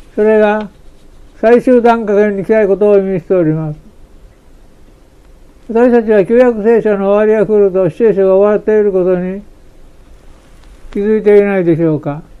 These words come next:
神様のご計画がもう終わりが近づいていることを意味しております。それまでのモーセの時代からの信仰は、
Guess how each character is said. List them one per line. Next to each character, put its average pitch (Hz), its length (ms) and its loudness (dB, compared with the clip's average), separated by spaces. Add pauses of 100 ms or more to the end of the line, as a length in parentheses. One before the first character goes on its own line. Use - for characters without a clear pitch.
(440)
神 226 240 -2
様 190 220 0
の 185 140 -4
ご 196 140 2
計 214 160 2
画 208 160 0
が 202 380 0 (600)
も 208 200 0
う - 20 2
終 240 200 4
わ 233 80 6
り 226 60 4
が - 20 -4
近 226 200 -4
づ 226 180 2
い 214 60 -4
て 220 100 4
い 214 40 6
る 202 80 4
こ 202 100 2
と 208 140 2
を 202 40 4
意 196 40 4
味 196 180 -4
し - 80 -10
て 196 80 -2
お 180 80 2
り 165 100 0
ま 160 180 -6
す。 151 60 -14 (4000)
そ 214 120 -2
れ 247 100 4
ま 247 180 2
で 220 120 2
の 208 340 -2 (320)
モ 233 200 0
ー 196 40 0
セ 220 100 0
の 202 140 0
時 190 140 -6
代 208 240 4
か 196 80 2
ら 196 180 2
の 185 320 -6
信 196 300 -8
仰 196 200 4
は、 202 260 0